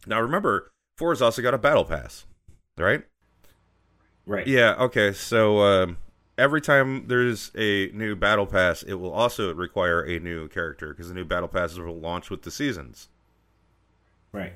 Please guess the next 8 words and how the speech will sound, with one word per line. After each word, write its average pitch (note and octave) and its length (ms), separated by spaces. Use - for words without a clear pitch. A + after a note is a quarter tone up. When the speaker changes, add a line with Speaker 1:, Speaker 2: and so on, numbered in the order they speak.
Speaker 1:
So, F2+ 300
you A2 100
know, F#2 220
fuck - 240
you, F#2+ 160
pay F#2+ 240
me. D2 220
Speaker 2:
Hmm. A#2 160